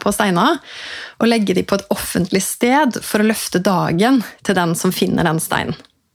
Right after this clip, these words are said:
Åttiseks, lag en film. Lag et manus sammen med noen, finn enkle kulisser, lag, eh, roller,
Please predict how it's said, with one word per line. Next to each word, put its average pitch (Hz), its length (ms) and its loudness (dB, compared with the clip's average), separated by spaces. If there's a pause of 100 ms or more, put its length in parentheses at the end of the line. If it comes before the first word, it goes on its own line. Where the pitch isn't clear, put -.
(640)
Åttiseks, - 640 -2 (420)
lag 196 400 2
en 202 300 4
film. 349 500 2 (720)
Lag 220 300 4
et 254 100 0
manus 202 460 4
sammen 202 400 2
med 190 80 6
noen, 233 400 4
finn 208 420 2
enkle 202 460 2
kulisser, 208 720 0
lag, 190 400 2 (100)
eh, 185 300 4
roller, 233 420 2